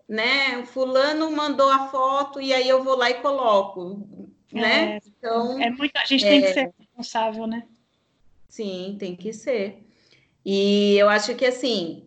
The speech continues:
Speaker 1: eu tava pensando, né? Eu ficaria feliz, por exemplo, se eu tivesse uma vida igual da, sei lá, de quem?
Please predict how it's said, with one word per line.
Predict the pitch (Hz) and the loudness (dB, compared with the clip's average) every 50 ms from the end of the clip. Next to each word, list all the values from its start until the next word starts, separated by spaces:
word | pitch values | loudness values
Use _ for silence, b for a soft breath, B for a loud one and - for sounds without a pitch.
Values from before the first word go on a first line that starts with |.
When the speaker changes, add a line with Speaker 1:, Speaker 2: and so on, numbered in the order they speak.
| _ - | _ -6
Speaker 1:
eu | - 196 202 | -4 -4 -2
tava | 202 185 190 196 214 208 | -2 -2 0 0 0 -2
pensando, | - 220 233 220 226 247 220 190 175 175 170 180 | 0 -2 -4 -2 0 2 2 2 2 2 0 -2
né? | 180 185 196 202 208 202 - - - | -2 -2 0 0 -2 -4 -4 -2 0
Eu | 233 247 | 0 0
ficaria | 240 339 311 - 330 302 294 262 254 254 | 0 -2 -2 0 0 2 2 2 2 2
feliz, | 262 - 220 196 196 208 226 247 240 226 208 196 - - | 0 -2 -2 -2 -2 -4 -4 -4 -4 -4 -4 -6 -8 -10
por | - - 180 196 | -8 -4 -2 0
exemplo, | 196 196 190 202 226 202 196 190 196 196 | 0 0 0 0 -2 -2 -2 -4 -6 -8
se | - - 208 | -6 -6 -6
eu | |
tivesse | 202 - 208 185 202 190 202 208 - - 196 | -6 -6 -4 0 2 2 2 0 -2 -4 -6
uma | 190 180 175 | -4 -4 -4
vida | 175 196 214 226 - 185 | -4 -6 -6 -6 -6 -6
igual | 165 180 185 196 208 220 214 202 196 185 175 | -2 0 2 4 4 4 4 4 2 0 0
da, | 180 185 185 185 180 180 180 170 165 160 156 151 151 151 - - _ | 0 2 2 4 2 2 2 2 0 -2 -2 -6 -8 -12 -16 -20 _
sei | - - - 202 202 | -20 -12 -6 -4 -2
lá, | 202 196 185 165 | 0 0 0 0
de | 165 - | -2 -6
quem? | - - 202 180 175 170 156 147 - | -10 -8 -8 -6 -6 -6 -6 -8 -12